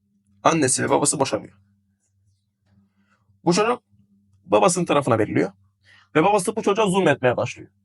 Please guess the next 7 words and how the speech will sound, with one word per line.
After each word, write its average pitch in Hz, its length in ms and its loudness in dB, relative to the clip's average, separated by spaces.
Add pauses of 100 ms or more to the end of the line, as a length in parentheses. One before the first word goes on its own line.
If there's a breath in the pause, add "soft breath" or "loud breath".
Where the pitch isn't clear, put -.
(1160)
Bu 156 100 0
çocuğu 160 300 2
dövüyor, 160 540 2 (100)
bu 151 80 -6
çocuğa 151 220 0
yemek 147 260 0
vermiyor, 147 560 0